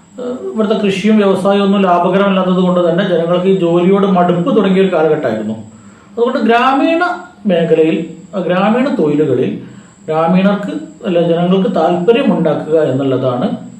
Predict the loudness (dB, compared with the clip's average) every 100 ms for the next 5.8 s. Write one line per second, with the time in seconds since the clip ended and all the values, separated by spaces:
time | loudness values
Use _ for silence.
0 | -8 -4 -2 0 2 2 2 0 -2 -4
1 | -6 -14 -20 -20 -6 -4 -2 -4 -2 -2
2 | -2 -2 -4 -4 -4 -4 -4 -6 -8 -8
3 | -8 -6 -6 -8 -10 -14 -18 -20 -20 -20
4 | -20 -20 -20 _ -20 _ -20 -8 -4 0
5 | 0 0 2 2 2 0 0